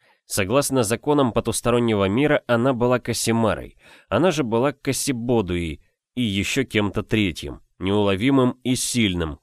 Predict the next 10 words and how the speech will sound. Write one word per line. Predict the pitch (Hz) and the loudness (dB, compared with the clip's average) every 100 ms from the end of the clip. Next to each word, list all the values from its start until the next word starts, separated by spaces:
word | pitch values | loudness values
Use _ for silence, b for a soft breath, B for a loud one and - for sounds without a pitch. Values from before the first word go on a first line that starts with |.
| - | -4
кого | 98 120 | -2 -2
я | 131 120 | 0 0
уже | 107 107 | 0 -2
забыл, | 95 104 90 156 147 B B B 117 | -2 -2 0 0 0 B B B -2
но | 117 | 0
кого | 117 110 | 2 2
мне | 143 131 | 2 2
еще | 107 - 127 | 0 -2 -2
предстояло | 131 123 - 135 127 98 82 | -2 -2 -4 -2 0 0 0
встретить. | - - 95 - - - | -2 -2 -2 -4 -12 -20